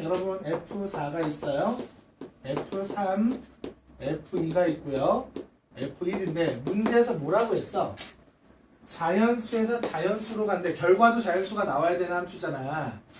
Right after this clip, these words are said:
그런데 에프 사가 누구라고? 이래요.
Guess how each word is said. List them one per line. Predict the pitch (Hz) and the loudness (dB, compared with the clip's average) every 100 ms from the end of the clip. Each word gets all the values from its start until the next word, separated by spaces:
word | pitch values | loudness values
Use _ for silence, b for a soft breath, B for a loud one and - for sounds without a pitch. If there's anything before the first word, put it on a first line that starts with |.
| B B _ - | B B _ -4
그런데 | 175 185 185 180 156 | 2 2 4 4 4
에프 | - 220 | 0 -2
사가 | 202 180 185 | 0 2 2
누구라고? | 147 180 208 208 208 175 165 165 170 170 - - - - - - - - - - - | 0 -2 6 10 10 8 4 4 2 -4 -16 -20 -20 -20 -20 -20 -20 -20 -20 -20 -6
이래요. | 156 185 190 139 123 - 143 | 2 4 4 2 0 -4 -4